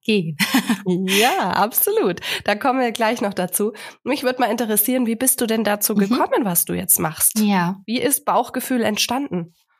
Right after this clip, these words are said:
Speaker 1: Ja, ähm, genau. Also ich bin eigentlich Sozialarbeiterin, war lange in der Kinder- und Jugendhilfe tätig, ähm, in der Wohnungslosenhilfe, aber auch im Kinder- und Jugendbereich.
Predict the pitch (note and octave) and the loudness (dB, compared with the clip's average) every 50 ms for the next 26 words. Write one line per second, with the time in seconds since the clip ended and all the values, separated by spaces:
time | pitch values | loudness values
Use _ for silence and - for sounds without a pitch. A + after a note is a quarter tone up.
0 | _ _ _ - - - - - - _ - A#3+ A#3 G#3+ G3 F#3 F3+ F3+ G#3+ A3+ | _ _ _ -16 -16 -14 -14 -16 -14 _ -4 0 2 2 2 2 2 0 -2 -2
1 | - - A#3+ A#3+ B3 B3 A#3+ A#3+ A#3 A#3+ A#3+ B3 - - _ _ - A#3+ A3 G#3+ | 0 0 2 4 4 4 2 2 0 -2 -4 -6 -8 -12 _ _ -4 -2 2 2
2 | G3+ E3+ E3 - - G3 F#3+ G#3+ - A3 - - - A#3 A3 A3 - G#3 G#3 - | 4 4 4 2 2 0 0 0 -2 -2 -2 -2 0 0 2 2 2 0 0 0
3 | G#3 - - F#3+ - - E3+ E3+ F#3 G3+ G3 G#3 G#3 A3 - A#3+ A3+ A3+ A#3 A#3 | 0 0 2 2 2 2 2 2 2 0 2 2 0 0 0 -2 -2 0 0 0
4 | B3 C4 C4+ C#4+ C#4+ C4+ C#4 A3+ G3+ F#3+ F#3 F#3+ F#3 F3+ F#3 F#3+ G3 G3 F#3 F3+ | 0 0 0 -2 -4 -2 0 0 0 2 2 2 2 2 2 2 0 0 0 0
5 | F3 - - A3 A#3 A3 G3 F#3+ F#3+ - A3+ A#3+ C#4 B3+ - C#4 C4+ C4+ C4+ C#4+ | -2 -2 0 0 2 2 2 2 0 0 0 0 -2 -2 0 0 0 0 0 -2
6 | C4+ - - C4 B3+ B3 B3 B3 - - B3 A#3+ A#3 A#3 A3+ - - - G3+ F#3+ | -4 -2 0 2 2 2 2 0 -2 -2 0 0 0 0 -2 -4 -4 0 0 2
7 | F3+ F3+ F3 F#3 F#3 G3 - - F#3+ F3 F3 F3+ F3 F3 F3 F3 E3+ G#3 B3+ C4+ | 2 2 2 0 -2 -2 -2 -2 0 0 2 2 2 2 2 0 2 2 0 2
8 | B3+ B3 A3+ - - A3 A3 G#3+ A3 G#3 G3 G3+ G3+ G3+ G3 G3 - G3+ G3 - | 2 2 2 2 2 2 2 2 2 2 2 2 2 0 -2 -2 -2 0 0 0
9 | F3 E3+ F3+ F#3 F3+ F3 - F#3+ F#3 F3+ E3+ - - - G3 G3 F#3 F3+ F3+ G#3 | 2 0 0 0 0 -2 0 0 0 0 0 -2 -2 -2 0 2 2 0 0 -2
10 | - B3+ C4+ C#4 B3+ C4 B3 - A#3 A3+ A3+ A3+ A#3 A#3 - | -2 -4 -2 -2 -2 -4 -2 0 0 2 2 2 0 -2 -6